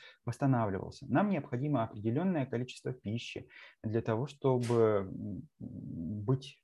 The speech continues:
а, сытым и нормально функционировать, не истощаться, не умирать с голоду, ну и не переполняться.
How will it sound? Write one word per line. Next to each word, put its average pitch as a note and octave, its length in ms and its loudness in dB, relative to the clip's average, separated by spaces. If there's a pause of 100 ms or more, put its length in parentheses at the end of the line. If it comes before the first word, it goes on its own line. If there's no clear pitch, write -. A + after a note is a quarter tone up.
а, G#2+ 220 -4
сытым F#3 320 0
и A#2 40 2
нормально A#2 360 2
функционировать, G#2+ 800 -4
не G#2+ 280 -2
истощаться, F3+ 600 -2
не C#3+ 120 4
умирать C3+ 320 2
с - 60 -8
голоду, A#2+ 340 0
ну C#3 200 -2
и A2 120 0
не A#2 140 4
переполняться. G2+ 760 -4